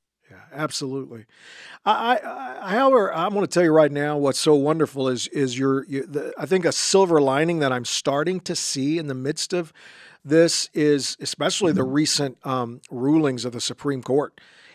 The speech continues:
in favor of religious freedom. We saw that even last Thursday when the United States Supreme Court unanimously,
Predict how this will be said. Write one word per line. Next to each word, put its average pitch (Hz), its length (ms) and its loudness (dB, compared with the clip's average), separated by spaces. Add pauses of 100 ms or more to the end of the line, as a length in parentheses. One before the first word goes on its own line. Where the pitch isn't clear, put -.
(100)
in 143 160 -4
favor 139 880 2
of 131 260 -2
religious 139 540 0
freedom. 135 480 -4 (480)
We 143 160 4
saw 147 360 8
that 147 360 4
even 143 300 -2
last 135 420 -4
Thursday 123 800 0
when 131 680 -6
the 127 120 -4
United 127 720 -4
States 143 320 -2
Supreme 147 400 -4
Court 147 300 4
unanimously, 147 1120 -2